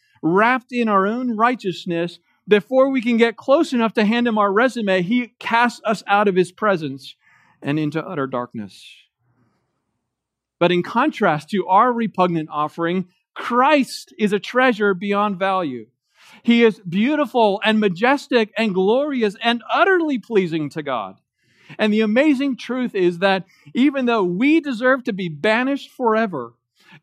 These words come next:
God proclaims to us that if we would take off our unrighteous robes and look to Christ, God himself will put the righteous robes of Christ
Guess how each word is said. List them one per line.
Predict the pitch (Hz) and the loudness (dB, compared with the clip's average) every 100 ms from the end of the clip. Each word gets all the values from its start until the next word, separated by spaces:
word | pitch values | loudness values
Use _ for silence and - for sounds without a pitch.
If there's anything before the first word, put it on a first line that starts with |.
| 165 | 2
God | 240 302 - | 4 4 2
proclaims | 262 - 262 269 - | -2 -2 -2 -2 -4
to | 240 | 0
us | 226 - | 0 2
that | 220 247 | -2 -2
if | 285 | -6
we | 277 | -4
would | 254 233 196 _ - | 0 0 0 _ -14
take | 196 269 330 | 0 2 2
off | 247 233 254 - | 0 2 2 0
our | 226 247 240 | 2 2 2
unrighteous | 233 294 269 240 202 196 - | 0 -2 0 -2 -2 -8 -8
robes | 165 147 151 165 _ - _ - | -6 -4 -6 -10 _ -20 _ -2
and | 208 196 | 0 2
look | 185 233 269 | 0 0 -2
to | - | -6
Christ, | 277 - 269 277 190 147 - - _ _ _ _ _ _ _ - | -8 -8 -2 0 0 -2 -10 -20 _ _ _ _ _ _ _ -4
God | 233 247 277 | 2 4 4
himself | 254 233 - 262 190 | 2 0 0 2 2
will | 233 | -2
put | 185 - 302 294 233 | -4 -2 0 0 2
the | 202 | 2
righteous | 175 185 262 262 262 - | 2 2 0 0 -6 -6
robes | 220 240 196 | 0 0 0
of | 208 | -4
Christ | - 226 214 196 | -4 0 0 0